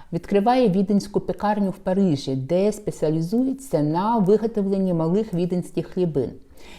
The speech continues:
І саме з них почалася історія знаменитих віденських булочок та круасанів. За третьою версією,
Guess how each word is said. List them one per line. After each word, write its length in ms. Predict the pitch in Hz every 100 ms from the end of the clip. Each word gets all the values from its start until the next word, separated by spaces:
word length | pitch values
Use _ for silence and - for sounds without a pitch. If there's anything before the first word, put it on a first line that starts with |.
| -
І 80 | 165
саме 360 | - 214 208
з 80 | 196
них 380 | 220 277 320 - -
почалася 540 | 160 185 220 233 185
історія 580 | 156 - - 226 226 202
знаменитих 680 | 147 151 156 185 220 202 170
віденських 560 | 180 180 175 - 156
булочок 580 | 165 214 226 220 147 -
та 220 | - 170
круасанів. 760 | 175 170 170 165 - 117 - 143 - - - - - -
За 300 | 165 202 185
третьою 480 | 226 302 302 208 175
версією, 640 | 160 139 - - 123 117